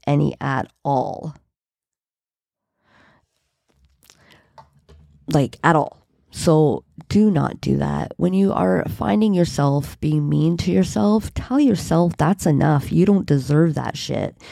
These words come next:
You wouldn't say it to your best friend. You wouldn't say it to your mother. So don't say it about you. Just don't. How about feeling helpless? Do you believe you cannot take charge of your life,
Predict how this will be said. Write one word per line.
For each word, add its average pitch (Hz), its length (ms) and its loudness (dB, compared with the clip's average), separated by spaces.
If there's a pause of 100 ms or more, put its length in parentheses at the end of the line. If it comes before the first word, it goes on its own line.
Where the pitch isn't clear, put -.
(240)
You 202 160 2
wouldn't 226 240 0
say 202 200 0
it - 120 -4
to - 120 -6
your 190 100 0
best 180 320 -2
friend. 180 340 0
You 170 80 4
wouldn't 214 240 0
say 190 200 0
it - 100 -4
to 196 80 0
your 180 140 2
mother. 160 380 2 (260)
So - 180 -6
don't 226 240 2
say 147 180 -2
it - 60 0
about 143 320 -2
you. 170 320 0 (480)
Just - 240 -2
don't. - 400 -4 (2500)
How - 300 -2
about 165 420 0
feeling 165 400 -2
helpless? - 760 -8 (920)
Do 170 100 -6
you 214 200 4
believe 175 500 -4
you 156 80 -4
cannot 156 340 2
take - 220 -8
charge 160 320 2
of 160 80 2
your 160 100 0
life, 151 400 -2